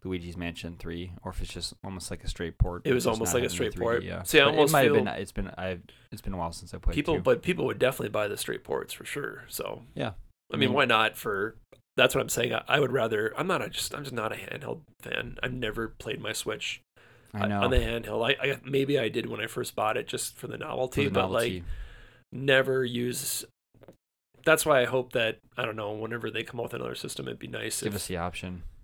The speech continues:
Speaker 2: give us the option or just, like, I don't know, make it look a little bit nicer when it's docked. I just feel like the way it looks when it's docked is just kinda messy right now.
Speaker 1: Yeah.
Speaker 2: It's just kinda, like,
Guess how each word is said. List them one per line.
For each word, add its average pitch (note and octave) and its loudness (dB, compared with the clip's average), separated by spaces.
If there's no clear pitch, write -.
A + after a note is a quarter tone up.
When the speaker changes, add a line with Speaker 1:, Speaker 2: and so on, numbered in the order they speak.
Speaker 2:
give D3+ 0
us D3 2
the D3 4
option B2+ 2
or A#2 -4
just, B2+ -4
like, A2 -4
I B2+ 0
don't A#2 -4
know, G2+ -4
make B2+ -2
it C#3 0
look A#2 -8
a A#2 -10
little B2+ -4
bit - -8
nicer A#2+ -4
when C3+ -6
it's B2 -10
docked. - -4
I - 0
just B2+ 2
feel C3+ -4
like A2+ -2
the C3 -4
way A#2 0
it - -4
looks - -10
when - -6
it's - -12
docked - -4
is - -10
just - -10
kinda - -10
messy - -8
right A#1+ -4
now. A1 -4
Speaker 1:
Yeah. G2+ -2
Speaker 2:
It's - -8
just - -4
kinda, B2 -2
like, G#2 -6